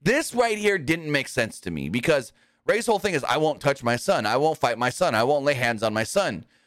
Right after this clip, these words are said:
So why were you jumping in the ring when Dom acts, you know, not accidentally, he did it on purpose. When Dom drop kicks, basement slides Rey, Rey should have just, "Why'd you do that? Why'd you do that?" Not jump in and wanna go fight Dom. When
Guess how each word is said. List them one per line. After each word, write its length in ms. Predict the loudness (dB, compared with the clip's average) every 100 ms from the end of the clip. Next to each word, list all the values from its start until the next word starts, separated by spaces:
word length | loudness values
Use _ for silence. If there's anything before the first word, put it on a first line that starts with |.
| _ 0
So 80 |
why 180 | 2 2
were 100 | 2
you 120 | 0
jumping 380 | 0 -2 -2 -2
in 100 | 0
the 100 | 2
ring 300 | 2 2 0
when 220 | -2 0
Dom 240 | 2 2 2
acts, 320 | -2 -6 -20 _ _
you 220 | -8 -2 2
know, 120 | 2
not 80 | 2
accidentally, 420 | -2 -2 -2 -2
he 80 | -2
did 80 |
it 60 | 0
on 60 | 2
purpose. 240 | 0 -2 -14 -14 -4
When 260 | -2 -2
Dom 420 | 0 2 2 0 -6 _ _
drop 400 | 0 2 2 -4
kicks, 320 | -2 -2 -4
basement 440 | -2 -2 0 -4 -2
slides 580 | 2 4 2 -2 -10 -16 _ _ _ _ _ 0
Rey, 480 | 2 2 0 -6 -10 _ _ _ 0
Rey 120 | 0
should 180 | 0 -2
have 80 | 0
just, 200 | -2 -2 _ _ _ _ _ _ _ _ _ -2
"Why'd 200 | -2 -2
you 80 | -2
do 100 | 0
that? 180 | 2 2
Why'd 140 | -2
you 60 | 0
do 140 | 2
that?" 280 | 2 0 _ _ _
Not 380 | 0 0 -4 -6
jump 280 | -2 0 2
in 100 | 2
and 80 |
wanna 140 | 2 2
go 100 | 0
fight 280 | 0 -2 2
Dom. 320 | 2 2 -4 _ _ _
When 300 | 0 0 -2